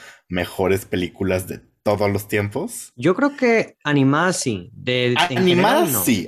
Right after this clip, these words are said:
Speaker 1: animadas sí, pero yo he visto listas, o sea, si te metes
Speaker 2: Sí.
Speaker 1: de que a los top rated de I M D B, de Letterboxd y así,
Speaker 2: Mm.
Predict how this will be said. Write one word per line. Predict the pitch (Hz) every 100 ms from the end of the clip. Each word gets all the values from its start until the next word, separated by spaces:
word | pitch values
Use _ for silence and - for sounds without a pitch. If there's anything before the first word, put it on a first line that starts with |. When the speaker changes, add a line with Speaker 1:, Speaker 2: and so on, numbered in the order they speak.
| -
Speaker 1:
animadas | 131 135 135 180 -
sí, | 104 87
pero | 113 104
yo | 113
he |
visto | 165 -
listas, | 170 131 - 190 - - - -
o |
sea, | 120
si | 123
te | 131 139
metes | 127 208
Speaker 2:
Sí. |
Speaker 1:
de | 214
que | 143
a |
los | 117 113
top | 139 135
rated | 143 135 143
de | 135 110
I | 98 113
M | 120
D | 107
B, | 101
de | 101
Letterboxd | 95 92 95 92 -
y |
así, | - 85 98 - - - -
Speaker 2:
Mm. | 127 117 101